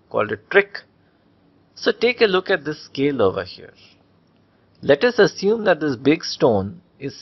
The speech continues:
slightly heavier than the load on the left.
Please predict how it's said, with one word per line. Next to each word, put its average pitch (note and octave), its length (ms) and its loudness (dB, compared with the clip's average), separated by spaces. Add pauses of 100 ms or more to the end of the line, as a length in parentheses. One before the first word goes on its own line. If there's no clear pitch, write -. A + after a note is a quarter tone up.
(140)
slightly G3 760 0
heavier C3+ 580 2
than B2+ 380 2
the A#2+ 120 0
load G#2 300 4
on G2 180 4
the F#2+ 80 0
left. B2 500 2